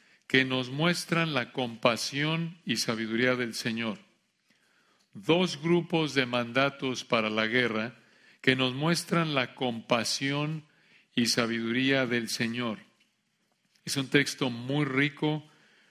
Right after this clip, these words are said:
como lo hemos estado estudiando a lo largo de Deuteronomio, uno tras otro, como es todas las Escrituras.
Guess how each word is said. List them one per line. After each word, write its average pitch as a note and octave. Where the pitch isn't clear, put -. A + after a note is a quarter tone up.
como A#2
lo A#2+
hemos C#3
estado C3
estudiando B2
a A2+
lo A2
largo B2+
de A#2
Deuteronomio, B2
uno C#3+
tras A#2
otro, C#3+
como A#2+
es C3+
todas E3
las A2+
Escrituras. B2